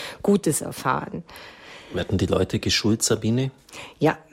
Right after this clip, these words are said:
Speaker 1: die Leute werden auf jeden Fall geschult. Wir wollen jetzt oder wir haben heuer im November ein erstes Treffen von allen Team Deutschland-Mitglieder hier im Balderschwang,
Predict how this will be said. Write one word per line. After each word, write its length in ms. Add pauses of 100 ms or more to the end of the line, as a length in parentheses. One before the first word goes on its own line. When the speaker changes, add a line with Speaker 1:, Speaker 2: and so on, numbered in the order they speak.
(120)
Speaker 1:
die 60
Leute 360
werden 240
auf 160
jeden 280
Fall 220
geschult. 720
Wir 680
wollen 520
jetzt 340
oder 200
wir 140
haben 340
heuer 300
im 180
November 680
ein 400 (200)
erstes 480
Treffen 480
von 220
allen 400
Team 200
Deutschland-Mitglieder 960
hier 300
im 120
Balderschwang, 760